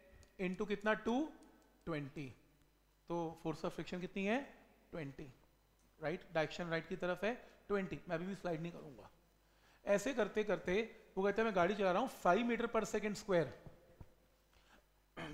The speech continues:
तो sudo force कितनी है? फिफ्टी। अब देखो,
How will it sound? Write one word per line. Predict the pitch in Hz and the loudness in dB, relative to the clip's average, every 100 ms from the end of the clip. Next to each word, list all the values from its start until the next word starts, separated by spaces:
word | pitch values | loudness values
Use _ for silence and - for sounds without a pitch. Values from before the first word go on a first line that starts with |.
| 180 | -8
तो | 180 | -8
sudo | 185 185 202 | -2 0 0
force | 196 190 | 0 -2
कितनी | 196 202 220 | -4 0 2
है? | 254 302 - - - _ _ _ _ _ _ _ _ _ - | 2 0 -14 -20 -20 _ _ _ _ _ _ _ _ _ -16
फिफ्टी। | 143 - - - _ _ _ _ _ _ _ - | -16 -16 -20 -20 _ _ _ _ _ _ _ -2
अब | 190 | -2
देखो, | 151 131 123 | 0 -4 -6